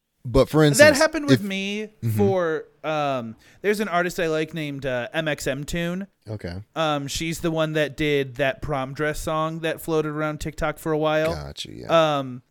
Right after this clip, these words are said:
Speaker 2: uh, when I checked her out, she had, like, you know, three albums and an E P, and I'm like, "Yes!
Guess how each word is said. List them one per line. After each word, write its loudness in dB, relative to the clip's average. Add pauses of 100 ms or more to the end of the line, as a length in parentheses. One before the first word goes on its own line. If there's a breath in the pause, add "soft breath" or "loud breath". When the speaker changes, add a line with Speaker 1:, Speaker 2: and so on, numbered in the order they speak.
Speaker 2:
uh, 4
when 0 (180)
I 6
checked 0
her 0
out, 2 (340)
she 2
had, 8
like, 2
you 0
know, 2 (460)
three -2
albums 2
and -2
an -4
E -4
P, -4
and -2
I'm -4
like, -8
"Yes! 0